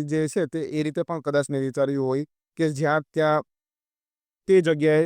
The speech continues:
જે વીસમા હપ્તાના ટાઈમે કદાચ ઇલેક્શન થવાનું, તો ઇલેક્શન જીતવા માટે કદાચ એવું પણ કરેલું હોય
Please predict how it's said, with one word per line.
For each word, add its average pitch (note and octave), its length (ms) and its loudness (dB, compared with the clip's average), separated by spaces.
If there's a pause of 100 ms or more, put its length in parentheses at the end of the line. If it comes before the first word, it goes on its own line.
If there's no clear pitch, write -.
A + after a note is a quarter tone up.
જે D#3 220 -4
વીસમા D#3 360 -2
હપ્તાના C#3+ 360 -2
ટાઈમે D3+ 400 -2 (440)
કદાચ D#3+ 220 4
ઇલેક્શન D#3+ 460 0
થવાનું, B2 480 -6
તો D#3 180 -2
ઇલેક્શન E3+ 520 -2 (160)
જીતવા D#3+ 360 -4
માટે D3 240 -2
કદાચ C#3 280 -2 (240)
એવું D3+ 220 2
પણ D#3 180 -4
કરેલું C#3 420 0
હોય C3+ 200 -4